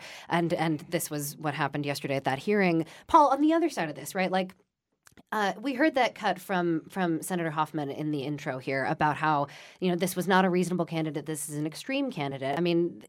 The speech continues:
the lawmakers are allowed to make those calls, right? They are, they have to be Senate confirmed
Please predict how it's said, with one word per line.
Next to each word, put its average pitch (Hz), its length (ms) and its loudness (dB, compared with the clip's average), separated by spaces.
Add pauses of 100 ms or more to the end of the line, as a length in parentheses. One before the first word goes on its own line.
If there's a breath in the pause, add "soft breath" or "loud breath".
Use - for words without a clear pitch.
(200)
the 262 220 0
lawmakers 294 560 4
are 254 300 6
allowed 220 420 4
to 226 80 -10
make 214 200 -4
those 196 220 -4
calls, 214 300 0
right? 185 140 2
They 202 120 2
are, 185 200 4 (180)
they 180 140 -8
have 180 240 -2
to 220 60 -6
be 214 260 -6
Senate 202 300 -2
confirmed 214 560 -2